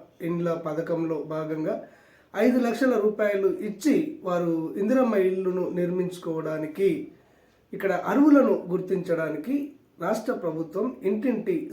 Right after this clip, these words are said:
సర్వేను నిర్వహించడం అనేది జరుగుతుంది. ఈ సర్వే ప్రారంభమై రెండు రోజులు కావస్తుంది. ఈ నెల ముప్పై ఒకటి వరకు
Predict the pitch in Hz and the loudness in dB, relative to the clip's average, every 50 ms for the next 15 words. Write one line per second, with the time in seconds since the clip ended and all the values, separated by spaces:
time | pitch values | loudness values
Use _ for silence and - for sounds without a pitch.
0 | - - - 165 160 170 175 180 175 165 208 277 302 - 170 160 160 175 208 190 | -10 -6 -4 -2 -2 0 0 -2 0 0 0 -2 -2 -2 -4 -4 -2 0 0 2
1 | 196 190 170 - 165 160 151 151 147 147 143 139 147 - 262 262 240 190 147 143 | 2 0 0 -4 -6 -4 -4 -6 -6 -4 -6 -4 -4 -4 -2 0 0 0 0 -2
2 | 131 - 131 120 123 123 - - - _ _ _ _ _ _ - 247 269 269 - | -6 -8 -12 -16 -16 -18 -18 -20 -20 _ _ _ _ _ _ 0 0 2 4 4
3 | 262 269 302 330 311 254 190 156 - - - 175 175 185 185 190 185 185 180 180 | 4 2 4 4 4 4 4 2 -4 -6 -4 -2 -2 0 0 0 0 0 0 0
4 | 175 175 170 170 - 170 165 165 160 170 175 175 170 165 160 160 160 156 160 151 | 0 0 -2 -4 -2 -2 -2 -2 -2 -2 -4 -4 -6 -6 -6 -4 -4 -4 -4 -6
5 | - - 165 165 196 277 277 220 202 190 185 185 202 226 196 165 - - - 175 | -8 -8 -8 -6 -4 -6 -4 2 4 4 6 6 4 4 4 2 0 -4 -6 -6
6 | 170 - - 202 185 180 180 175 196 180 180 170 156 175 220 262 262 - 240 185 | -6 -2 2 2 2 2 2 0 0 0 0 0 0 0 0 0 0 0 0 0
7 | 160 - | 0 -2